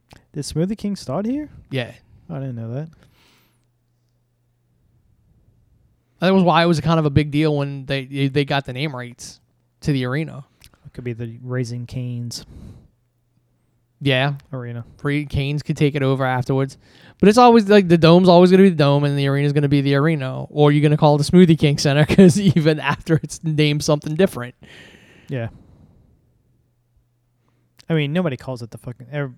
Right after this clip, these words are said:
Speaker 1: it's the fucking Staples Center. Nobody's
Speaker 2: Yeah,
Speaker 1: gonna
Speaker 2: nobody's
Speaker 1: call it
Speaker 2: gonna call it the crypto dot com
Speaker 1: Yeah.
Speaker 2: whatever. And even that was still named after a business.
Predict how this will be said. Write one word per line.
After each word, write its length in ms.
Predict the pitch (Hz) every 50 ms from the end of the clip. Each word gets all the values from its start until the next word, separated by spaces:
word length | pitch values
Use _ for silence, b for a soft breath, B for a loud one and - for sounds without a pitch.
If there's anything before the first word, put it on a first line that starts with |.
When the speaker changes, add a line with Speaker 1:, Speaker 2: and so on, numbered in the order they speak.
| _ _
Speaker 1:
it's 240 | 160 143 - - -
the 140 | _ 135
fucking 340 | - - 147 127 - 123 117
Staples 400 | - - - 135 123 - - -
Center. 280 | - 120 110 107 104 - _ _
Nobody's 380 | 127 131 139 143 135 135 151 123
Speaker 2:
Yeah, 40 | 120
Speaker 1:
gonna 60 | 139 156
Speaker 2:
nobody's 240 | 165 165 170 170 165 160
Speaker 1:
call 40 |
it 40 | 170
Speaker 2:
gonna 60 | 156 151
call 200 | - 156 147 139
it 60 | 139 135
the 40 | 143
crypto 400 | - - 165 139 - 151 147 143
dot 240 | 135 143 131 139 -
com 640 | - - 139 135 131 131 131 127 123 127 131 143 - -
Speaker 1:
Yeah. 220 | 143 131 110 - -
Speaker 2:
whatever. 680 | 135 127 131 127 123 123 120 117 123 127 131 127 135 135 _ _ _ _ _ _ _ _ _ _ _ _ _ _ _ _ _ _ _ _ _ _ _ _ _ _ _ _ _ _ _ _ _ _ -
And 100 | 156 165
even 180 | 175 175 170
that 220 | 175 170 180 170 151
was 100 | 147 143
still 280 | - - 175 170 165
named 320 | 156 147 143 143 147 147 147
after 280 | 143 143 131 - 156
a 60 | 139 135
business. 480 | 135 147 151 135 127 113 113 - -